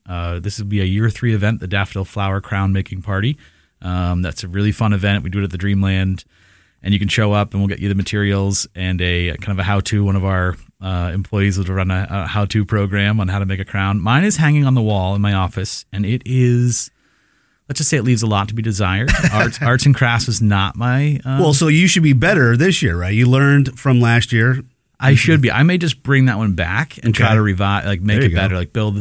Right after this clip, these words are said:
Speaker 1: you know, build,
Speaker 2: Revise it.
Speaker 1: use a baseline. Yeah.
Speaker 2: Okay.
Speaker 1: But, uh, yeah. Um, so Daffodil is a, a really, you know, obviously it's such a fun community event, and it's got so many aspects to it. We've got obviously the events we run, then our businesses have their own,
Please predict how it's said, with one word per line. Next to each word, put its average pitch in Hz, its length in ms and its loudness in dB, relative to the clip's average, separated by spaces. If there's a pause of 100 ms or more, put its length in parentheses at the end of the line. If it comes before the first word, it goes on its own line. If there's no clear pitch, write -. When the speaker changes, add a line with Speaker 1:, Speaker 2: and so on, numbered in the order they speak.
(140)
Speaker 1:
you 104 100 -8
know, 87 200 -4 (240)
build, 113 180 4
Speaker 2:
Revise 131 240 2
it. 82 100 -4
Speaker 1:
use 135 220 6
a 131 60 2
baseline. 98 580 -2
Yeah. 90 200 -2
Speaker 2:
Okay. 95 220 0
Speaker 1:
But, 104 160 2
uh, 92 300 0
yeah. 95 200 0 (380)
Um, 95 480 -2
so 131 200 4
Daffodil 160 520 0
is 123 100 2
a, 110 280 2
a 101 100 2
really, 110 280 0 (200)
you 104 100 -6
know, 98 40 -2
obviously 98 300 -2
it's 85 80 -4
such 101 140 -6
a 98 60 -6
fun 104 400 0
community 95 440 -2
event, 90 440 -4 (480)
and 98 300 0
it's 95 140 -2
got - 160 -6
so 117 180 0
many 113 160 0
aspects 95 440 -4
to 107 160 -4
it. - 20 -2
We've 90 180 -6
got 87 240 -6 (460)
obviously 107 260 -4
the 98 80 -2
events 85 300 -6
we 147 120 2
run, 131 280 2
then 107 80 2
our 95 100 0
businesses 110 520 -2
have 98 180 -6
their 98 160 -4
own, 101 340 2